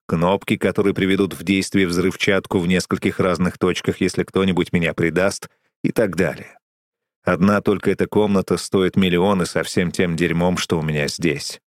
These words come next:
Это и моё любимое место, и мой ночной кошмар одновременно. Именно здесь я меняю мир к лучшему. Здесь я нахожу женщин и детей, которых необходимо спасти.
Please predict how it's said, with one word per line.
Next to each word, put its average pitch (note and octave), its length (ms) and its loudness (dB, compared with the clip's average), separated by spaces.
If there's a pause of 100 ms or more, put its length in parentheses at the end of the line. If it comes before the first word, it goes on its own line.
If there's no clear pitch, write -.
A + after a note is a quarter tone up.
(240)
Это D#3 200 2
и B2 80 4
моё G#2+ 300 4
любимое G#2 420 2
место, G2 480 0
и G2 120 2
мой E2+ 260 0
ночной E2+ 420 0
кошмар D#2+ 500 0
одновременно. D#2+ 880 -2 (760)
Именно G#2+ 300 2
здесь A#2+ 440 0
я A#2 220 2
меняю F#2+ 400 0
мир G2+ 240 2
к - 100 -8
лучшему. - 580 -2 (300)
Здесь G#2+ 420 0
я A2 100 2
нахожу G2+ 380 2
женщин G#2 480 2
и G2 60 4
детей, F#2+ 380 0
которых F#2 420 -2
необходимо F2+ 580 0
спасти. - 680 -6